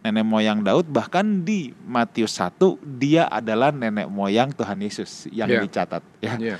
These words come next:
Speaker 1: Nah, mungkin sebelum ke Ibu Rita, Bang Ruli mau ngomong apa dulu nggak tentang kitab Rut?
Speaker 2: Nggak terlalu banyak, karena udah pasti pada nunggu-nungguin nih,
Speaker 1: <laughs>
Speaker 2: Bu Rita mau cerita apa nih, mau ngasih berkat apa. Nah, sedikit aja.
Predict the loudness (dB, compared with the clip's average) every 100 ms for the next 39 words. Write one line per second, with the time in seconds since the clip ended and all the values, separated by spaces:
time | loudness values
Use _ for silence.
0 | -12 -4 -4 -4 -6 -2 0 0 -4 -4
1 | -6 -6 -8 -6 -8 0 0 2 0 0
2 | 0 0 -2 -16 _ _ _ _ _ _
3 | _ _ _ -6 -4 -2 -2 -2 -4 -6
4 | -14 -14 -4 0 0 0 -4 -6 -8 -10
5 | -8 -4 -4 -6 -8 -10 -10 -10 -10 -12
6 | -18 -20 -20 _ -6 -6 -4 -4 -2 -4
7 | -2 -4 -6 -6 -2 -2 0 -2 2 2
8 | 4 2 -4 -8 -4 -4 -4 -4 -4 2
9 | 2 4 4 6 6 4 2 2 0 0
10 | -4 -4 -4 -2 0 0 0 -2 -2 -4
11 | -4 -4 -4 0 -2 -2 -16 -16 -20 -20
12 | -20 -20 _ -2 -2 0 -4 -4 -14 -14
13 | -20 -16 -14 -14 -10 -6 -6 -8 -10 -12
14 | -14